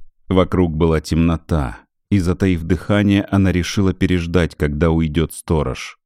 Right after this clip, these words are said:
Снова шаги. И ей показалось, что дверь вот-вот откроется. Ещё одно мгновение. И через это единственное мгновение появился голос.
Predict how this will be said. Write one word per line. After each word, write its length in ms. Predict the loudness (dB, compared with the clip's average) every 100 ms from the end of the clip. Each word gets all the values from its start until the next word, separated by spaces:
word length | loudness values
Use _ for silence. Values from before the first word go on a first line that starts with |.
| _ _ _ -18
Снова 460 | -2 2 2 0
шаги. 560 | -4 -4 -4 -4 -8 -12 _ _ _ _
И 60 | 0
ей 220 | 2 2
показалось, 680 | 0 -4 -2 0 0 0 -2
что 240 | -4 -2
дверь 320 | -2 2 0 2
вот-вот 400 | -2 0 0 -2
откроется. 800 | -4 -2 0 0 -4 -10 -14 -14 -4
Ещё 480 | 0 0 0 0
одно 300 | 0 2 2
мгновение. 880 | 2 2 2 2 2 0 -2 -4 -8 -14 _ _ _ _ -2
И 100 | -2
через 460 | 0 0 0 -2 -2
это 280 | 0 0 0
единственное 920 | 0 2 2 0 -2 0 0 2 0
мгновение 920 | -2 -2 -2 0 0 0 -2 -6 -12 -4
появился 720 | -2 0 -2 -2 -4 -4 -6
голос. 680 | -4 -4 -4 -8 -12 -18